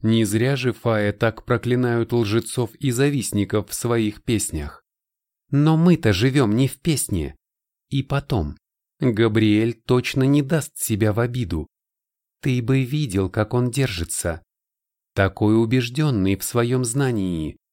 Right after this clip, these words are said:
такой твёрдый в своей уверенности. Но он не замыкается в себе, как делал папа. Он превосходный оратор. Он заронил зёрна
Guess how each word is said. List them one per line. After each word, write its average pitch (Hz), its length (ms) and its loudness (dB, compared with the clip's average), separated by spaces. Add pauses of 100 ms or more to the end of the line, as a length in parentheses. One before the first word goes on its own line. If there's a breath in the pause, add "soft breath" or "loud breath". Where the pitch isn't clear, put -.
(340)
такой 107 340 2
твёрдый 110 600 -2
в - 80 -10
своей 113 420 -2
уверенности. 101 920 -2 (640)
Но 101 380 2
он 107 260 0
не 120 100 2
замыкается 123 880 -2
в - 60 -10
себе, 120 440 -2 (240)
как 139 220 -2
делал 135 360 0
папа. 95 500 -6 (760)
Он 98 300 2
превосходный 113 840 0
оратор. 135 500 -2 (640)
Он 98 260 4
заронил 104 600 2
зёрна 110 380 0